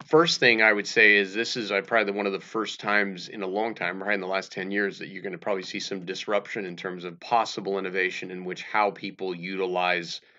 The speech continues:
mobile handheld technology. Now, I think from a marketing perspective, this just continues to reinforce the fact that, um, it is extremely difficult, and pretty much every website that's built has to be built in a very fluid,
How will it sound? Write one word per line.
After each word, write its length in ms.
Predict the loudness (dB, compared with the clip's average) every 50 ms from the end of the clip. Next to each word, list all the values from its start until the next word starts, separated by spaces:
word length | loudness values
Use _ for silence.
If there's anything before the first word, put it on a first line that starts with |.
| _ _ _ _ _
mobile 500 | -8 -2 0 0 0 0 0 -4 -4 -4
handheld 440 | -2 -2 -2 -2 -2 -4 -6 -6 -6
technology. 680 | -6 -8 -6 -2 0 0 0 0 -2 -6 -10 -14 -16 -18 _ _ _ _ _ 4
Now, 300 | 6 6 6 6 4 -4 _ -20 -20 -20 -20 -20 -20 -20 -20 -20 _ -2
I 120 | 0 2 4
think 240 | 6 4 4 4
from 140 | -2 -4 -4
a 60 | -2
marketing 460 | 2 6 6 6 6 4 0 -4 -4 -6
perspective, 580 | -8 -10 -6 -2 -2 -2 -2 -2 -4 -6 -2
this 180 | -2 -2 -2 -2
just 200 | -2 -4 -6 -6
continues 560 | -8 -8 -10 -8 -4 -4 -2 -2 -2 -4 -4
to 100 | -6 -6
reinforce 520 | -4 -2 -4 -4 -6 -4 -4 -4 -4 -4 -8
the 80 | -10
fact 380 | -2 2 4 4 4 4 0 -2
that, 260 | -2 -2 -2 -4 -8 _ _ _ _ _ _ _ _ _ -4
um, 420 | -2 0 0 0 0 -2 -4 -8 -12 _ _ _ _ _ _ _ _ -4
it 140 | -2 2 4
is 400 | 4 2 2 -2 -8 -12 -14 -14 _ _ _ _ _ _ _ _ _ _ _ _ _ -10
extremely 680 | -4 -2 -2 -2 -2 -2 0 2 4 4 4 4 4
difficult, 520 | 4 4 2 2 -2 -6 -4 -4 -4 -4 -6
and 160 | -8 -8 -6
pretty 160 | -4 -4 -2
much 180 | -2 -2 -4 -2 0 2
every 240 | 2 2 2 0
website 420 | 2 2 0 0 0 0 -2 -2 -2
that's 160 | -4 -18 -10
built 300 | -4 -2 -2 -2 -2 -4
has 260 | -2 0 0 0 0 -2
to 100 | -6 -4
be 100 | -4 -4
built 380 | -2 0 0 0 -2 -2 -4
in 100 | -6 -4
a 80 | -2 -2
very 280 | -2 -2 -4 -4 -6
fluid, 640 | -8 -10 -12 -8 -4 -2 0 2 2 2 0 -2 -4